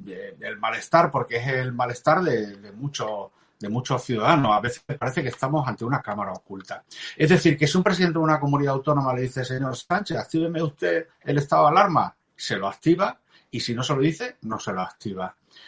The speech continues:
Esto es absurdo, ¿no? Eh, eh, es decir, aquí hacemos diecisiete, eh, fragmentaciones de la posibilidad de hacer a criterio de un presidente autonómico.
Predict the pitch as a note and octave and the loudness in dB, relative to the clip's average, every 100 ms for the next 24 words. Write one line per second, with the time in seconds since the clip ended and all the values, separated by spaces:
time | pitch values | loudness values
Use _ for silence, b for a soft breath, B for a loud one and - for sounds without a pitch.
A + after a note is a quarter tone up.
0 | B - - - F#3+ - - - G#3+ G3+ | B -16 -4 -4 -2 -6 -6 -2 -2 0
1 | F#2+ G2 E3+ - G2+ A2 A2 A2+ B B | -2 -2 -2 -2 -4 -8 -8 -12 B B
2 | B2+ C3 C#3 A#2+ - E3+ D3+ F#3 G3 G#3+ | -2 2 4 4 4 4 4 4 4 2
3 | - A#2 B2+ B2 - A#2+ - - G3+ A#3 | 0 0 0 0 -2 -2 -2 -2 2 2
4 | A3+ F3+ C#4+ C#3+ G3 G#3+ C3 A2+ A#2+ A#2+ | 2 -2 -2 -2 -4 0 0 0 0 -2
5 | A2+ G#2+ A2+ - F3+ G#3 D#3+ B2 - A#2 | -2 -4 -4 -2 0 0 0 0 -2 -4
6 | - A#2+ A2+ C3 E3 - B B B A#2 | -4 -4 0 2 2 0 B B B 0
7 | A#2+ - G3 G3 B2 - A#2+ - D#3 F3 | 0 4 2 4 0 2 -2 4 4 6
8 | C#3+ A2+ A2+ A2+ G#2+ G#2 G#2 G#2 G2+ G2 | 2 -2 -2 -2 -4 -6 -8 -6 -6 -8
9 | G#2 | -10